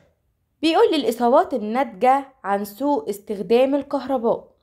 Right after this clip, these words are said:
طبعًا أنا عرفت إن أنا عندي الحصة اللي فاتت إن أنا عندي مواد عازلة للكهرباء ومواد موصلة للكهرباء.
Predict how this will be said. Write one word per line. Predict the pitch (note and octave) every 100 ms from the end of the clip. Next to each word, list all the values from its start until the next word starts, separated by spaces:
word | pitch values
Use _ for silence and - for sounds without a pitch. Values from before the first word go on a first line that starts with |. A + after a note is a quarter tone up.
| _ _ _ -
طبعًا | B3 B3+ C#4 -
أنا | G3+ G3
عرفت | F#3 A#3 A#3 A#3
إن | G#3+
أنا | A3+
عندي | G#3 G3 A3+ G#3+ D#4+ A4 - _
الحصة | F#3 F3 E3+ E3+ F3 F#3+ A3+ A3+ G#3+
اللي | D#3+
فاتت | E3 A3 D#4 E4
إن | - F#3+
أنا | A3 A#3+
عندي | A3+ A#3 B3+ C#4+
مواد | G#3 F#3+ A3+
عازلة | F#3 F3+ F#3 A3+ G#3
للكهرباء | F#3 F#3 F#3 F3 E3+ A3 - - _ - _ G#3
ومواد | G3+ F#3+ G#3 A#3+ G#3
موصلة | F3+ F3 G#3+ A3
للكهرباء. | B3 B3 C4 C4 C4+ C#4+ - -